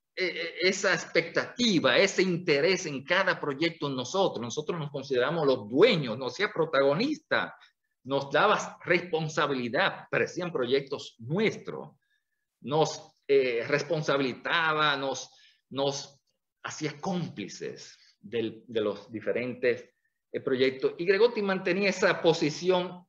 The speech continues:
eh, didáctica, siempre, siempre había esa, esa condición didáctica al hablar, y por eso para nosotros Gregotti era il professore, era, eh, nuestro,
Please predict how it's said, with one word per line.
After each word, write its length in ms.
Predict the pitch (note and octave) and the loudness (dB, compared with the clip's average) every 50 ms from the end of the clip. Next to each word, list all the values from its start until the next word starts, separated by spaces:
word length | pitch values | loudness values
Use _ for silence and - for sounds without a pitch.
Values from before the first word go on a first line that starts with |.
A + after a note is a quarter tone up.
| _ | _
eh, 180 | - D#3 D#3 D3+ | 2 4 4 4
didáctica, 840 | C#3+ D#3 D3+ C#3+ E3+ E3 E3 - - - - B2 A2 - G#2+ F2+ E2 | 2 0 -2 0 0 0 0 -2 -6 -8 -8 -8 -6 -4 -4 -4 -4
siempre, 600 | - - E3+ E3+ D#3+ D3+ - C#3 B2+ - - _ _ _ _ _ _ _ _ _ | -4 -6 -6 -6 -6 -4 -4 -4 -6 -6 -10 _ _ _ _ _ _ _ _ _
siempre 720 | - - - F3 G3 F#3+ - E3+ E3 D#3 D3 - - - _ _ - | -14 -8 -4 -4 -4 -2 2 6 6 6 6 4 -4 -18 _ _ -12
había 300 | C#3+ C#3+ C#3 D#3+ E3 D#3+ | -10 -6 0 4 4 4
esa, 500 | C#3+ - - D3+ C#3 C3 C3 B2+ - - _ _ _ _ _ _ _ _ _ - - - - - - | 4 4 4 2 2 2 0 -4 -10 -18 _ _ _ _ _ _ _ _ _ -20 -20 -20 -20 -18 -14
esa 240 | D3 - - D3+ - | -10 -6 -6 -6 -4
condición 480 | - D#3+ C#3+ C#3 C#3 - F3 E3 D#3+ C#3+ | -2 -2 -2 -2 -2 -2 -2 0 0 2
didáctica 560 | C3+ B2+ C3 C3+ D3+ C#3+ - - A#2 - A2+ | 2 2 2 2 0 0 -4 -6 -4 -2 -2
al 100 | G2+ - | -2 0
hablar, 480 | C#3 C#3 C3+ B2+ A#2+ A2+ A2+ B2+ F#3 - - - - _ _ _ _ _ _ _ _ - | -2 -2 0 0 0 0 0 0 -2 -8 -16 -20 -20 _ _ _ _ _ _ _ _ -4
y 360 | C#3 D3 D#3 D3+ - - - _ _ _ _ _ _ | -2 -2 -2 -4 -8 -20 -20 _ _ _ _ _ _
por 140 | - C3+ B2+ | -6 -4 -2
eso 260 | B2+ C3 - - C3 | -2 -2 -4 -6 -6
para 200 | - C3+ B2 A#2+ | -4 -4 -2 -2
nosotros 760 | A#2+ A#2 A2+ - C3 C3+ - C3+ C3 B2 A#2 - - - _ _ _ _ | -2 -4 -4 -4 -4 -4 -2 0 -2 -2 -2 -4 -10 -14 _ _ _ _
Gregotti 480 | - G#2+ A#2 G#2+ A2 A#2 A#2 - A#2+ A2+ | -8 -6 -4 0 0 0 0 0 0 2
era 200 | A2+ A2+ A2+ - | 2 2 2 0
il 160 | - D3+ D3 D3 | 0 -2 -2 -2
professore, 960 | - A2 - D3 C#3 - - A#2+ G2 F#2+ G2 G2 A2 A#2+ A2 - - _ _ _ | -4 -6 -4 -4 -6 -4 -2 -2 0 0 0 0 0 -2 -4 -8 -16 _ _ _
era, 400 | - F#2 F#2 F2 E2+ E2 D#2 - - | -6 -4 -4 -2 -2 -4 -4 -8 -12
eh, 240 | - E2 D2+ D#2+ E2 | -14 -12 -12 -12 -10
nuestro, 720 | E2 F#2 G#2 G#2+ - - - - F#2 D#2+ D2 F#2+ - - | -8 -6 -6 -6 -8 -8 -6 -4 -2 -2 -2 -6 -12 -20